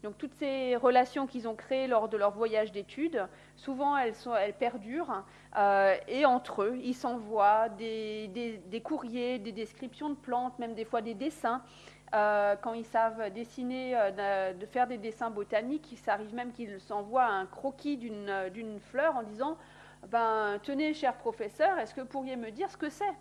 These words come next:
J'aimerais, c'est, c'est magnifique, j'aimerais la vendre, mais comment je l'appelle ? » Et donc, euh, on a comme ça des, euh, des correspondances qui, euh, qui attestent de,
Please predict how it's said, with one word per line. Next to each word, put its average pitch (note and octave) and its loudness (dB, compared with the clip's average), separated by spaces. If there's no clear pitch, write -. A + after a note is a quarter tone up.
J'aimerais, A#3 -2
c'est, A#3+ -8
c'est A#3+ -10
magnifique, B3+ -6
j'aimerais A#3+ 0
la A3+ 4
vendre, E4 -2
mais A3+ -6
comment F4+ 0
je D4+ -2
l'appelle ? » D4+ 0
Et A3 -2
donc, F4+ 4
euh, G#3+ 6
on A3+ -4
a A#3+ 2
comme A#3 0
ça C#4+ 2
des, B3 -2
euh, G3 4
des B3+ -6
correspondances A3 -4
qui, A#3 -6
euh, F#3 0
qui A#3+ -4
attestent B3+ 0
de, F#3 -8